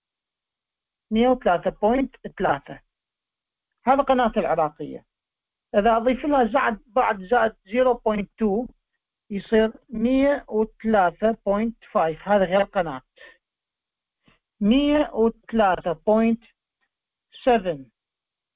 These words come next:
ميجا هرتز. هاي أيضًا غير قناة. وهكذا.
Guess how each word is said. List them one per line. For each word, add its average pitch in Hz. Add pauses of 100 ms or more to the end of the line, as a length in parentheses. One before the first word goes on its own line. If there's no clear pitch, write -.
ميجا 196
هرتز. 143 (160)
هاي 185
أيضًا 202
غير 185
قناة. 160 (480)
وهكذا. 160